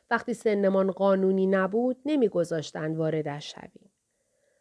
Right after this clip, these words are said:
همه جوری به زندگیشان می‌خندیدند، انگار زندگیشان واقعی نبود، شبیه سازی بود. موفق‌ها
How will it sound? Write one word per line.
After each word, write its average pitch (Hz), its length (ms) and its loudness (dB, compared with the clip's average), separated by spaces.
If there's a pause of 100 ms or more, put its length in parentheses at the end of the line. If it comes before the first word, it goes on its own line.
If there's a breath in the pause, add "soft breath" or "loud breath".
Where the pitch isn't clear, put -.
(140)
همه 262 260 8
جوری 247 360 0
به 214 80 8
زندگیشان 196 800 0
می‌خندیدند، 180 880 -4
انگار 226 260 2
زندگیشان 208 760 2
واقعی 180 480 0
نبود، 180 420 -6 (280)
شبیه 233 420 2
سازی 220 460 -4
بود. - 360 -20 (580)
موفق‌ها 196 880 2